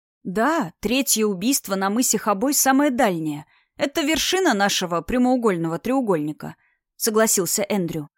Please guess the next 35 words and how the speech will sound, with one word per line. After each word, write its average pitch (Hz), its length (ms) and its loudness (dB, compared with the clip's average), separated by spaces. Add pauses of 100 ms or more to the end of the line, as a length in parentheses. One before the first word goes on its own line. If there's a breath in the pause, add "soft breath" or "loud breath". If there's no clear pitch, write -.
(280)
«На - 80 -8
машине 294 460 2
туда 294 240 2
езды 277 360 0
двадцать 285 440 0
минут, 247 460 -2
двадцать 190 460 0
обратно». 196 540 -2 (460 soft breath)
Преступник - 640 -4
понял, 254 460 2
что - 220 -2
уже 240 160 -2
заметили 262 440 0
пропажу, 233 640 0 (360 soft breath)
и 311 120 0
бросил 202 460 2
её 190 300 0
в 175 60 -8
другом 190 360 0
месте. 185 440 -8 (420)
Но 320 180 2
тоже 285 460 0
недалеко 220 480 0
от 160 140 0
пожарища. 185 680 -2 (800)
«То 247 160 2
есть 233 380 2
ему 214 280 0
надо 208 280 0
было 196 280 0
вернуться 208 480 -2
туда 165 380 -4
же», 226 240 -4 (340)
сказала 190 420 2
Зина, 180 380 -2